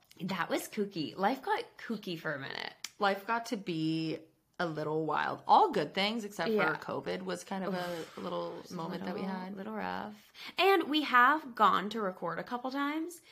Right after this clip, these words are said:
Speaker 1: and things just haven't been working out. We're working on a new setup.
Speaker 2: Mm-hmm.
Speaker 1: If you're watching, it's not going great. <laughs>
Speaker 2: And you'll see, this is a, this is a new situation. We don't know if we like it. It's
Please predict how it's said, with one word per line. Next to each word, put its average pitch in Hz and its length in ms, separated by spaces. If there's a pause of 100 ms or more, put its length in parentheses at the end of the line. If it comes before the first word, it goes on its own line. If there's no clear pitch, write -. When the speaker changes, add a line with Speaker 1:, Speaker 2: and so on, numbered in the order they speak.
(260)
Speaker 1:
and 277 160
things 302 240
just 494 160
haven't 190 340
been 170 140
working 156 320
out. 143 200
We're 202 120
working 240 320
on 285 80
a 294 80
new 285 160
setup. 165 520
Speaker 2:
Mm-hmm. 165 380 (280)
Speaker 1:
If 208 220
you're 208 140
watching, 160 600 (680)
it's 214 120
not 208 140
going 175 140
great. - 260 (140)
<laughs> 403 420
Speaker 2:
And 233 120
you'll 285 140
see, 170 360
this 160 220
is 196 160
a, 185 80
this 180 240
is 196 140
a 196 40
new 165 520 (260)
situation. 190 520
We 311 100
don't 392 80
know 381 100
if 370 80
we 339 80
like 165 240
it. 277 260 (280)
It's 202 340